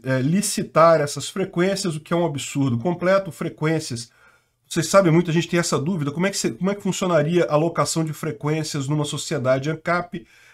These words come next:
Ora, da mesma forma que funciona a, a distribuição de qualquer recurso escasso, por propriedade privada. O primeiro que usar, delimitar e defender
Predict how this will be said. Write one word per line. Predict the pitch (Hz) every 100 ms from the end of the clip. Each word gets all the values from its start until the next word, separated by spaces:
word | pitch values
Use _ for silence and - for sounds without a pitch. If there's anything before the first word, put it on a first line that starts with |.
| _
Ora, | - 208 139 110
da | 156
mesma | 156 151 185
forma | 185 165 160 170
que | -
funciona | - 190 185 - 156 165 170
a, | 156 165 160 147 151 139 127
a | 117
distribuição | 123 - 165 165 160 160
de | 165
qualquer | 170 151 165
recurso | 170 165 165 165
escasso, | 202 - 208 - - _ _ _
por | 131 117
propriedade | 139 139 160 135 143
privada. | 151 202 175 165 107
O | -
primeiro | 151 165 160 180
que | 180 202
usar, | 170 127 131
delimitar | 139 147 160 151 151 131
e | 131
defender | 151 151 143 120 113 113